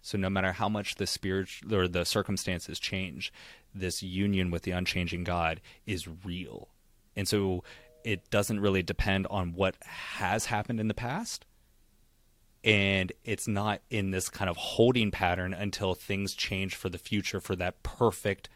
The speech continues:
situation where then everything will click. It's, no, this utter ability to say that the triune God is united to me. The triune God is, um, present to me in this moment. So stepping into that is,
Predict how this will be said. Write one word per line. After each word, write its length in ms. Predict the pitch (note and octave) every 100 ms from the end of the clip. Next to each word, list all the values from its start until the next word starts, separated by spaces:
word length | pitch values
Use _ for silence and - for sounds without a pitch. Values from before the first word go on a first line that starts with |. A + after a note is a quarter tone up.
| _
situation 880 | - G2 - F#2+ F2+ F#2 - F2+ G2 - - -
where 120 | F#2
then 300 | F2 F#2 F#2
everything 420 | F2 F#2 F2 F2+
will 140 | E2+ E2
click. 480 | - G2 - - - _ _ _ _ _ _ -
It's, 240 | F#2+ - F3
no, 220 | A2 F#2
this 280 | F2+ E2+ - _ _ _ -
utter 340 | F#2+ G2 F#2+
ability 500 | F2+ F2+ F2+ F#2 F#2
to 80 | F2+
say 180 | - F2+
that 220 | E2+ F2 - - - -
the 60 |
triune 500 | - G2 G2 G2 F2+
God 440 | F2+ F2 E2 E2 F2 - - _ -
is 180 | E2+
united 380 | F2+ F2+ F2+ E2+
to 120 | -
me. 280 | F2 E2 E2 - - -
The 80 | -
triune 400 | F2+ F#2 F2 E2+
God 440 | F2 E2 D#2+ D#2+ - - _ -
is, 380 | F#2+ E2+ E2 - -
um, 360 | F2+ E2 E2+ - G2+ -
present 520 | - G#2 G2 F#2 F2+
to 120 | -
me 140 | F2+ F2
in 100 | E2+
this 240 | F2 -
moment. 320 | F2 - - _ _
So 140 | - F#2
stepping 460 | - G2+ - F#2
into 320 | F#2 F#2+ - F2
that 280 | E2 E2+ - - -
is, 240 | F2+ E2